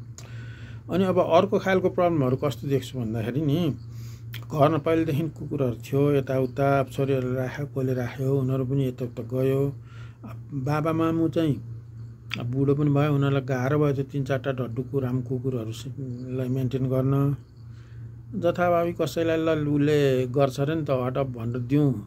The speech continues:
अब ठुलो कुकुर भागी पनि जाला, "ए, कुकुरै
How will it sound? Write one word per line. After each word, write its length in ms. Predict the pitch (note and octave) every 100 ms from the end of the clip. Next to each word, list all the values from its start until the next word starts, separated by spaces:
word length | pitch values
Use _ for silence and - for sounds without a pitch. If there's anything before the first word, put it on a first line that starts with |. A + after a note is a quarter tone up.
| -
अब 120 | - -
ठुलो 200 | C#3 C3+
कुकुर 340 | B2+ C3+ C#3+
भागी 320 | A#2+ A2+ A#2
पनि 240 | B2 C3 C#3
जाला, 360 | C3+ C3+ D3 C#3 A#2+ D3+
"ए, 280 | E3+ G#3+
कुकुरै 380 | G#3+ D#3 D3 F3